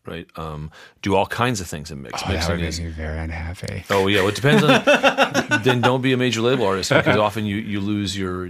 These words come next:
Speaker 1: your control over mix. And there's some mixers, like, who are very, very, you know, they're artists,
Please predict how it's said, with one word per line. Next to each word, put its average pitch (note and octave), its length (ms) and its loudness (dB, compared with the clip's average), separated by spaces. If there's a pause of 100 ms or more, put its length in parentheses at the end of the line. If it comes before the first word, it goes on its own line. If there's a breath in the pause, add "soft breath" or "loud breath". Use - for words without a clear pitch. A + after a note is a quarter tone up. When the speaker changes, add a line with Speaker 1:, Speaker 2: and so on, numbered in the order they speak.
Speaker 1:
your E2+ 340 -10
control G#2 480 -2
over F2+ 200 -6
mix. D2+ 440 -10
And F#2+ 160 -6
there's F2+ 140 -4
some C3+ 160 0
mixers, A2 440 -2
like, F#2 220 -4
who - 160 -6
are F2+ 80 -2
very, G2+ 400 0
very, F2+ 640 -2 (500 soft breath)
you G2+ 100 -10
know, E2+ 220 -12 (100)
they're G2 160 -2
artists, - 640 -2